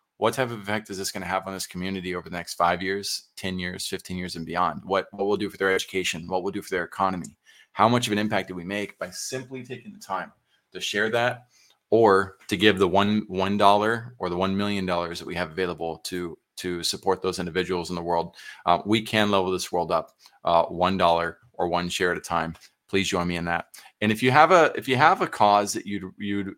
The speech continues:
feel more comfortable giving to, or you're like, "Man, Jackson, like, you should be talking about this," just drop it, like, drop it for us in the comments so that we can see it. And you're right, I might share it as well. Um, so without further ado,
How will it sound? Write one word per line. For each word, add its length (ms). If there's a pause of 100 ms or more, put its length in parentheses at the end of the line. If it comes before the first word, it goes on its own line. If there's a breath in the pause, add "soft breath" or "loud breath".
(120)
feel 180
more 420
comfortable 720 (300 soft breath)
giving 360
to, 380 (240 soft breath)
or 160
you're 140
like, 300
"Man, 240
Jackson, 400
like, 100
you 60
should 140
be 40
talking 260
about 200
this," 320 (480 soft breath)
just 260
drop 300
it, 260 (140)
like, 180
drop 300
it 80
for 240
us 260
in 140
the 60
comments 480
so 100
that 60
we 120
can 160
see 220
it. 140
And 260
you're 160
right, 400
I 100
might 320
share 320
it 60
as 120
well. 280 (320 soft breath)
Um, 320
so 300 (1200 loud breath)
without 260
further 280
ado, 340